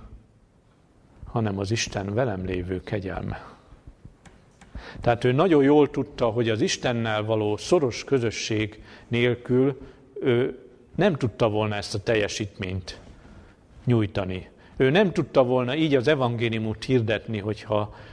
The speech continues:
ha nincs állandó, szoros közösségben Krisztussal. És kedves gyülekezet,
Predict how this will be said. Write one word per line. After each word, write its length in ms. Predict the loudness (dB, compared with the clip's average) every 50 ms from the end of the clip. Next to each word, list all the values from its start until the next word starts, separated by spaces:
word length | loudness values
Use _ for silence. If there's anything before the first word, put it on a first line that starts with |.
| -12
ha 140 | -6 -2 0
nincs 300 | 0 2 2 0 -2 -4
állandó, 760 | -2 0 0 2 2 0 -2 -2 -2 -2 -2 -2 -4 -6 -10 -12
szoros 440 | -2 2 2 4 4 2 0 -2
közösségben 760 | -2 0 0 0 0 0 -4 -4 -6 -6 -6 -4 -4 -6 -4
Krisztussal. 800 | -2 -2 -2 -2 -2 -6 -12 -10 -10 -8 -8 -8 -8 -8 -10 -12 -16 -18 -20 -20 -20 -20 -20 -20 -20 -20 -20 -20 -18 -18 -18 -20 -20 -20 -20 -20 -20 -20 -20 -16 -14 -14 -16 -16 -18 -14 -8
És 120 | -6 -2
kedves 320 | 0 2 4 6 6 4 4
gyülekezet, 760 | 4 4 4 4 2 2 2 2 4 2 2 0 -4 -14 -16